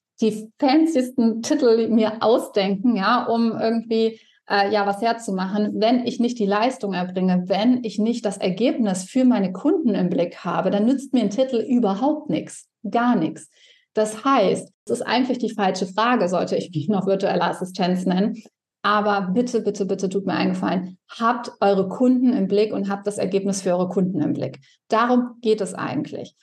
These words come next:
Und ja, die Rolle der virtuellen Assistenz verändert sich mehr. Darüber spreche ich auch heute in einem der Workshops. Und zwar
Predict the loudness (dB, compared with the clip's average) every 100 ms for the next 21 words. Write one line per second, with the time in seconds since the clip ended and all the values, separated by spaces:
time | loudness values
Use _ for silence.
0 | _ -4 -2 2 2 2 2 2 2 -2
1 | -2 -2 -2 -4 -4 -6 -2 -2 -2 0
2 | 0 0 0 0 2 2 2 0 0 -2
3 | -2 -2 -2 -2 0 -2 0 0 0 -2
4 | 0 0 0 2 2 0 -2 -6 -6 -8
5 | -20 _ _ _ -2 -2 0 2 2 2
6 | -2 -10